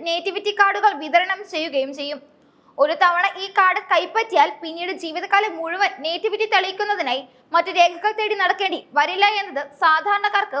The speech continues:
വലിയ ആശ്വാസമാണ്. വിദ്യാഭ്യാസ സ്ഥാപനങ്ങളിലെ പ്രവേശനം, സർക്കാർ ജോലിക്കായുള്ള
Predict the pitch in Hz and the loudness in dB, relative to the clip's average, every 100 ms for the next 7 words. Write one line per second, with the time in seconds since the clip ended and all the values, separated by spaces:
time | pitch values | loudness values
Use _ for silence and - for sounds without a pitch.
0 | 277 302 302 269 285 349 349 269 269 294 | -2 0 2 2 0 -2 -2 0 0 0
1 | 294 - 302 320 330 349 403 - 359 339 | -4 -12 0 2 2 0 -2 4 4 4
2 | 370 381 392 403 415 339 339 415 277 320 | 0 -2 0 0 4 2 2 -4 -6 -6
3 | - _ - 440 427 494 494 440 453 440 | -10 _ 2 4 4 0 -2 -2 -2 0
4 | 440 440 427 | 2 0 0